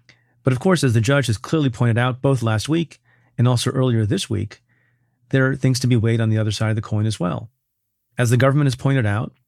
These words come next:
and as the judge has confirmed, some of those factors deserve weight. Releasing the affidavit could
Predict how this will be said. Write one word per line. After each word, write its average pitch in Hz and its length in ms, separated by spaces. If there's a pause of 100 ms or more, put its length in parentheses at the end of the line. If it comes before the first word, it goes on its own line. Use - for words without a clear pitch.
(380)
and 120 120
as 101 100
the 113 80
judge 139 160
has 123 100
confirmed, 131 380
some 120 140
of 117 60
those 117 120
factors 113 420
deserve 110 380
weight. 160 320 (960)
Releasing 143 360
the 131 120
affidavit 117 540
could 127 240